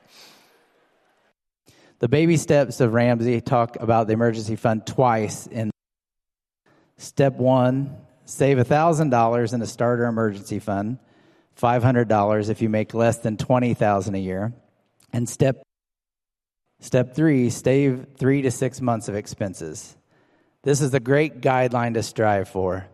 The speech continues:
Imagine having, just imagine if you can, of you having three months of your bills sitting in your bank account, how that would feel. So let's look at some things. I'm gonna talk about some things that deplete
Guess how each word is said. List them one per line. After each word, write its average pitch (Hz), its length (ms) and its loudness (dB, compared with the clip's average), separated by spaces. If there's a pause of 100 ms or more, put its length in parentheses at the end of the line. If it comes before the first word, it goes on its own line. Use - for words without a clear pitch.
(200)
Imagine 147 480 0
having, 120 520 0
just 123 220 0
imagine 143 500 2
if 131 140 0
you 127 80 -2
can, 123 360 0
of 113 280 2
you 143 220 4
having 120 420 0
three 135 360 -2
months 123 360 0
of 104 100 -4
your 127 200 2
bills 113 400 0
sitting 135 300 -2
in 123 100 -2
your 123 100 -2
bank 113 260 -4
account, 92 440 -8 (180)
how 117 240 0
that 117 160 -2
would 107 160 -6
feel. 95 420 -8 (720)
So 139 300 0
let's 160 280 0
look 170 200 0
at 151 100 -6
some 135 160 -4
things. 123 240 -2
I'm 131 80 -2
gonna 135 80 -2
talk 156 200 0
about 131 200 0
some 123 120 -6
things 123 260 -4
that 117 180 -6
deplete 131 560 -4